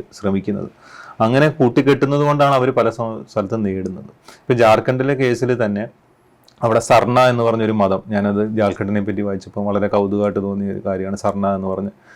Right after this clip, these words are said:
ആദിവാസി ഗോത്ര വിഭാഗം. അവരുടെ ഒരു പ്രത്യേക ആവശ്യം എന്ന് പറഞ്ഞാൽ അവരെ ഒരു മതമായിട്ട് പ്രഖ്യാപിക്കണം എന്നുള്ളതാണ്.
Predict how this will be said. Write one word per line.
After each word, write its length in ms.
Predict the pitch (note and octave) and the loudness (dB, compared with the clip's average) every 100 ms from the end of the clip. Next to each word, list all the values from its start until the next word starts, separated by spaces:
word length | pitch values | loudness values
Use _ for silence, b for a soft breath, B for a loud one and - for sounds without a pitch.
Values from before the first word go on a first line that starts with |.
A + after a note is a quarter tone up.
| B B | B B
ആദിവാസി 520 | G#2 G2+ G2+ G2+ G2+ | 2 4 2 0 -2
ഗോത്ര 360 | G#2 F#2+ F#2+ G2+ | -2 -2 -2 -2
വിഭാഗം. 760 | F#2 F2 F2+ - - - - _ | -4 -6 -8 -10 -16 -20 -20 _
അവരുടെ 300 | G#2+ B2 C#3+ | 0 2 4
ഒരു 120 | D#3 D3+ | 4 2
പ്രത്യേക 440 | C#3+ A#2+ C3+ C3+ | -2 2 2 4
ആവശ്യം 380 | C3 B2 A#2+ B2+ | 4 4 2 -2
എന്ന് 120 | B2 | -2
പറഞ്ഞാൽ 220 | A#2+ B2 | 0 2
അവരെ 240 | A2+ A2+ B2 | 2 4 2
ഒരു 80 | |
മതമായിട്ട് 640 | A#2+ G#2+ G#2+ A2+ A#2 A#2 C3 | 2 2 4 4 4 2 -2
പ്രഖ്യാപിക്കണം 680 | - - - G2 F#2+ F#2+ F#2 | -6 -10 -4 -4 -4 -6 -10
എന്നുള്ളതാണ്. 380 | F2+ F2 - | -10 -14 -16